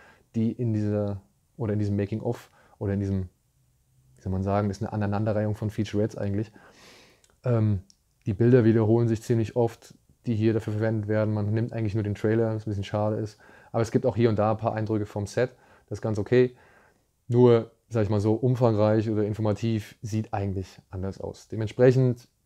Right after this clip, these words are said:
kann man die Blu-ray, ja, vorsichtig empfehlen. Also so rein technisch gibt's jetzt keine großen Aussetzer,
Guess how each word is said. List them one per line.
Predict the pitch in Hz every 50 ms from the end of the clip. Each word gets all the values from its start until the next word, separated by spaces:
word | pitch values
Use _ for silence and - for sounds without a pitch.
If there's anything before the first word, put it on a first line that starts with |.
| _ _ _ _ _ _ - _
kann | - - 127 135
man | 139 131 127 123
die | 120 113
Blu-ray, | 113 120 120 127 123 117 113 113 113 113 107 - - _ _ _ _ _ _ _ _
ja, | - 110 107 107 107 107 104 - _ _
vorsichtig | _ - 120 127 151 151 151 147 147 139 -
empfehlen. | 135 120 107 - - 127 127 131 131 123
Also | 113 110 107 107
so | 107
rein | 104 110 113 104
technisch | - 117 123 123 - 127 - -
gibt's | - 110 -
jetzt | 120 110
keine | - 117 113 113 110
großen | 104 - 110 117 117 - 120 110
Aussetzer, | - 101 120 127 123 - 120 110 - 117 110